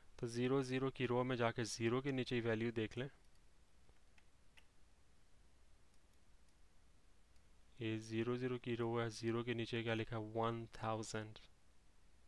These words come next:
तो यहाँ पे वन थाउजेंड लिखें। अब चूँकि दो है characteristics, तो दो jumps लगनी थी, तो यहाँ पे इशारे तो जवाब आ गया हंड्रेड,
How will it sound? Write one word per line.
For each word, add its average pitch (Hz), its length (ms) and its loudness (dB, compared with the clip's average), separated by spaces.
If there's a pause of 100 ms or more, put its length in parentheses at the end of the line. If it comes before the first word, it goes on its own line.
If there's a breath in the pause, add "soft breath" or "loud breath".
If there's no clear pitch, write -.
(1700 soft breath)
तो 120 360 -2 (100)
यहाँ 117 260 6
पे 123 180 4
वन 120 280 2
थाउजेंड 120 360 4
लिखें। 135 300 0 (1160 loud breath)
अब 120 120 6
चूँकि 120 540 2 (720)
दो 117 180 4 (120)
है 139 140 8
characteristics, 123 680 0
तो 120 320 0
दो 117 280 2
jumps 127 380 2
लगनी 120 300 2
थी, 120 160 -4 (920)
तो - 120 -10
यहाँ 120 280 2
पे 131 100 2
इशारे 120 360 0
तो - 160 -12
जवाब 113 300 2
आ 113 100 2
गया 113 180 -4
हंड्रेड, 110 460 -6